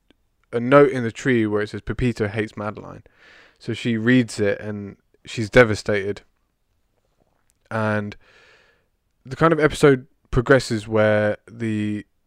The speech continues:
the baker and the florist get together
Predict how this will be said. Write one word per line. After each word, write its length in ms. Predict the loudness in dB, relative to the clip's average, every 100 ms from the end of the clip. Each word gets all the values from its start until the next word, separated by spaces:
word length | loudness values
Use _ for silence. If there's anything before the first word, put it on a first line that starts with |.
| _
the 120 | -10
baker 560 | 2 4 4 2 0 0
and 280 | -4 -6 -4
the 180 | -4 -4
florist 640 | 0 0 2 -2 -10 -20 _ _ _ _ _ _ _ _ _ -16
get 240 | -8 -8 -8
together 480 | -2 2 2 2